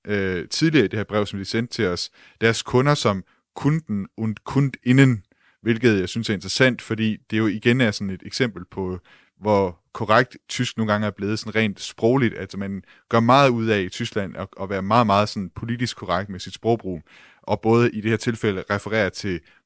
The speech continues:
mandlige kunder og kvindelige kunder, i stedet for bare at sige kunden.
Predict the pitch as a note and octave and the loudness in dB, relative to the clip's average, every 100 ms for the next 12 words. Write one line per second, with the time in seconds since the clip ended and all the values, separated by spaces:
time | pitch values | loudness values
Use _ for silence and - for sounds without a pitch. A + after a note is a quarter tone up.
0 | - A#2 D#3 D#3 D3 B2+ B2+ B2+ - - | -2 2 2 0 -2 -4 -4 -6 -6 -2
1 | A#2 A#2 _ - B2 B2+ G#2 G2 F2+ F2 | -2 -2 _ -2 0 0 -2 -6 -10 -10
2 | - A2 G2+ F#2 G2+ G2 - F#2+ E2 F2+ | -10 -8 -4 -4 -4 -10 -10 -10 -8 -10